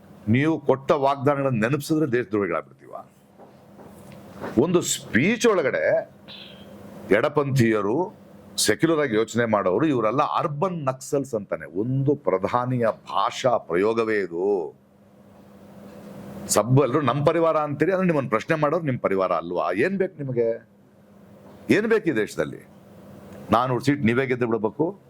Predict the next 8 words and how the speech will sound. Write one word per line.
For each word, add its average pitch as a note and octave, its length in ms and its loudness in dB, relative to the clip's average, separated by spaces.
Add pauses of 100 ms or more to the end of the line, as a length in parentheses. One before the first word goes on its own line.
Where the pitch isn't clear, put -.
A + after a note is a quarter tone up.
(100)
ನೀವೇ B2+ 240 2
ರೂಲ್ಗಳು B2 400 0
ಮಾಡ್ಬಿಡ್ಬೇಕು, G#2 600 -2
ಇನ್ನು A#2+ 160 -2
ಪ್ರಶ್ನೆನೇ A#2+ 360 -2
ಮಾಡಬಾರ್ದು. A#2 600 -2 (1040)
ಇದು A#2 120 6
ಪ್ರಜಾಪ್ರಭುತ್ವವೇ? A#2+ 840 0